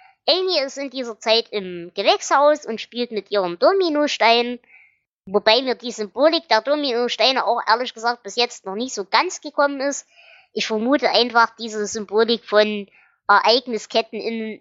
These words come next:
Gang setzen, die dann, äh, unaufhaltsam dem Ende zuführen, aber hab ich nicht verstanden. Aber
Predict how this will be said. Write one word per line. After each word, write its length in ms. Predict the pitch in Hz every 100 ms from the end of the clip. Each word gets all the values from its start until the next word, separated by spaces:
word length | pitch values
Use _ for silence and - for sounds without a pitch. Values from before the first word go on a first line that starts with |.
| _ 185
Gang 400 | 208 208 208 208
setzen, 580 | 214 214 - 202 196 -
die 120 | 196
dann, 240 | 190 170
äh, 560 | 180 185 180 185 180 175
unaufhaltsam 920 | 220 226 180 170 170 190 165 160 160 147 _ _ _ _
dem 160 | 185 185
Ende 300 | 202 214 185
zuführen, 560 | - 180 - 170 156 151
aber 400 | 170 160 160 - _ _ _ _ _
hab 200 | - 190
ich 160 | 185 -
nicht 140 | 170
verstanden. 480 | 139 - 143 139 143 - - - _ _ _ _ _ _
Aber 440 | 196 208 220 214